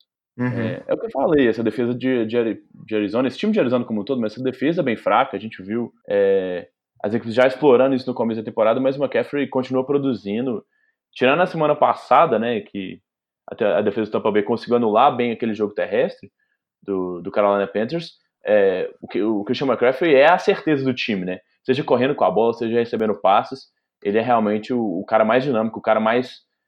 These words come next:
Speaker 2: mais talentoso nesse momento desse ataque, né?
Speaker 1: É, sem dúvida, né? Um, um cara realmente diferenciado, mais talentoso.
Speaker 2: Beleza, e aí, a, a, passando de um clubismo pro outro, agora, né, Bernardo, a gente pode falar do Saints aí, né?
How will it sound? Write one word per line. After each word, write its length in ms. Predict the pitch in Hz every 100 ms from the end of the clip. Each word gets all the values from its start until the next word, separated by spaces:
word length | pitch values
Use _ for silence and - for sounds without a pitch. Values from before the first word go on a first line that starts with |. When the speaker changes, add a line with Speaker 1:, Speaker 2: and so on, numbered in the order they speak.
| _ _ -
Speaker 2:
mais 220 | 107 117
talentoso 680 | 139 143 151 - 143 156
nesse 180 | 147 127
momento 280 | 127 113 113
desse 220 | 120 123
ataque, 480 | 135 131 98 95 -
né? 100 | 90 _ -
Speaker 1:
É, 140 | 113
sem 260 | 101 120 139
dúvida, 340 | 113 101 104
né? 300 | 107 107 101
Um, 220 | 101 98 101 -
um 60 | 107
cara 220 | - 104
realmente 460 | 110 113 113 107 -
diferenciado, 880 | - 123 117 117 - 113 107 120 117 -
mais 280 | 113 110 -
talentoso. 580 | 120 123 117 95 92 _ _ -
Speaker 2:
Beleza, 320 | 190 180 151
e 40 |
aí, 360 | 165 160 202 247 -
a, 420 | - 127 101 107
a, 100 | 110
passando 600 | - _ - 120 139 131
de 140 | 123 147
um 260 | 139 110 - _ _ _
clubismo 560 | - 143 120 127 127 135
pro 180 | 135 135
outro, 240 | 165 175
agora, 280 | 165 143 196
né, 140 | 202 202
Bernardo, 280 | 175 131
a 20 | 123
gente 100 | -
pode 140 | 143
falar 180 | 160 160
do 100 | 185
Saints 380 | - 202 185 175
aí, 220 | 139 123
né? 240 | 117 120